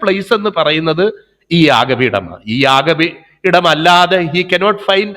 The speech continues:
another place in the world which is more safer, more safer than this altar. ഈ യാഗപീഠത്തിൽ നമ്മളെ തന്നെ ജീവനും വിശുദ്ധിയുമായിട്ട് സമർപ്പിക്കുന്ന ഈ യാഗപീഠത്തിൽ ക്രിസ്തുവിന്റെ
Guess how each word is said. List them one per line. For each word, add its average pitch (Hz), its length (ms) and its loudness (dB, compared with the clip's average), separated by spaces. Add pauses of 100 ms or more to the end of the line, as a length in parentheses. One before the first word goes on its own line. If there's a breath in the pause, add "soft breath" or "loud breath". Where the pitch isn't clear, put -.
(280)
another 247 340 2
place 233 340 -2
in 208 120 -6
the 202 120 0
world 147 340 2 (540 soft breath)
which 160 240 -2
is - 80 -4 (440)
more 202 340 4 (180)
safer, 214 360 2 (520)
more 233 200 4 (120)
safer 175 340 -2 (480)
than 151 180 4 (100)
this 139 140 -4 (640)
altar. 123 340 -2 (880)
ഈ 220 60 2 (320)
യാഗപീഠത്തിൽ 220 680 0 (280)
നമ്മളെ 196 340 -2
തന്നെ 220 180 0 (140)
ജീവനും 214 400 0
വിശുദ്ധിയുമായിട്ട് 202 680 -2 (100)
സമർപ്പിക്കുന്ന 190 500 -2 (120)
ഈ 190 40 0 (140)
യാഗപീഠത്തിൽ 190 560 0 (360 loud breath)
ക്രിസ്തുവിന്റെ 190 420 0